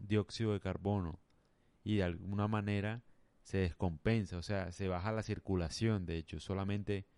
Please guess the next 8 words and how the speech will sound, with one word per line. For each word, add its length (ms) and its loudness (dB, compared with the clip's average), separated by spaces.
botando 420 4
aire 260 6
por 180 2
la 80 2
boca. 440 2
No 160 2
recibe 460 2
oxígeno. 600 -2